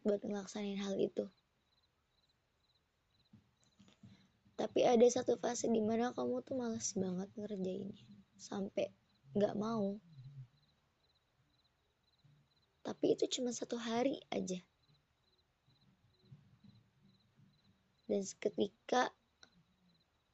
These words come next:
orang yang ngasih kamu kewajiban buat ngurusin rumah itu marah-marah ke kamu. Terus bilang, mengklaim bahwa kamu tuh pemalas. Bahwa kamu nggak pernah bantuin, nggak pernah beresin rumah,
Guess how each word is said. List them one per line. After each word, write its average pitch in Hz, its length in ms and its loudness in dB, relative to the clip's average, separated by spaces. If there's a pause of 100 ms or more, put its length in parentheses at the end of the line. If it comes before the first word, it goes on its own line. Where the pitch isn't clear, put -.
(420)
orang 214 320 -2
yang 202 240 0
ngasih 202 240 -2
kamu 202 320 -4
kewajiban 196 640 0
buat 202 160 2
ngurusin 190 480 -6
rumah 190 240 -6
itu 240 320 -8
marah-marah 220 880 -8
ke - 240 -10
kamu. 220 400 -8 (1120)
Terus 240 240 -6
bilang, 214 560 -2
mengklaim 202 480 -2
bahwa 208 160 2
kamu 202 320 -4
tuh - 160 2
pemalas. 202 880 -8 (2250)
Bahwa 208 240 2
kamu 208 220 0 (120)
nggak 214 140 0
pernah 220 320 -4
bantuin, 196 640 -2
nggak 214 240 0
pernah 208 260 -6
beresin 208 540 -4
rumah, 208 340 -4